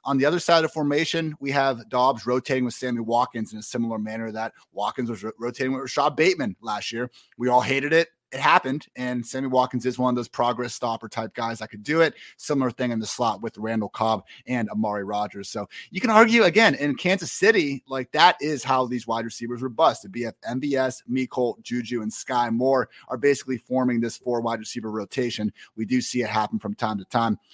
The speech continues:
Ray, you've been fantastic. We have one more question for you, wide receiver style, but we're getting the, getting the token August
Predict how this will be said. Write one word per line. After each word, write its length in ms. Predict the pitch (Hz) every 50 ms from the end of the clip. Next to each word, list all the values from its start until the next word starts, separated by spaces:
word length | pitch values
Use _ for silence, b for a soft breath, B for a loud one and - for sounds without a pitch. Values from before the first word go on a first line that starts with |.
| b b b b -
Ray, 300 | 143 190 190 185 180 - _ _ _ _ _ _ -
you've 100 | 131 117
been 100 | 139 135
fantastic. 600 | - - 135 135 123 - 139 131 131 123 - 127 113
We 120 | 123 139
have 140 | 127 110 98
one 140 | 151 170 175
more 200 | 165 165 156 156
question 360 | - - 160 147 139 - 143
for 220 | - - 139 139
you, 160 | 139 139 131 127 -
wide 220 | 151 156 156 135
receiver 360 | 135 127 - 156 147 139 139
style, 380 | 127 - - - 143 143 143 135
but 400 | 110 - 147 165 208 - - - B B B B B
we're 120 | B 135 131
getting 340 | 123 - - - 147 147
the, 320 | 143 147 143 143 135 127 120 _ -
getting 220 | 170 170 147 147
the 100 | 139 139
token 600 | 127 - - - 185 180 180 - 165 160 147 131 - _ -
August 580 | 147 151 160 156 135 151 147 - - - -